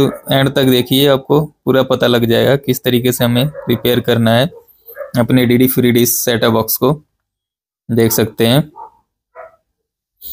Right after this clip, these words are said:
कई भाई होते हैं कि skip कर करके देखते हैं, वैसे देखेंगे तो एक भी आपको पता नहीं लगेगा कि डीडी फ्री डिश को कैसे repair करना है। अभी मैं इसको capaciter change करके चलाऊंगा, चल तो जाएगा, लेकिन इसमें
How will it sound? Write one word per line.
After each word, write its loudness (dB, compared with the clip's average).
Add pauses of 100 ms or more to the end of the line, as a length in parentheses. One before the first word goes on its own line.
(260)
कई 4
भाई 4
होते 2
हैं 2
कि 0
skip -2
कर 2
करके -2
देखते 0
हैं, 4
वैसे 2
देखेंगे 2
तो 0
एक 0 (260)
भी 4
आपको 0
पता 0
नहीं 2
लगेगा 2 (400)
कि 2
डीडी 4
फ्री 0
डिश 2
को -4
कैसे 0
repair 0
करना 0
है। 0 (640)
अभी 4
मैं 2
इसको 0
capaciter 0
change 0
करके 0
चलाऊंगा, 2
चल 0
तो 2
जाएगा, 2
लेकिन 0
इसमें -6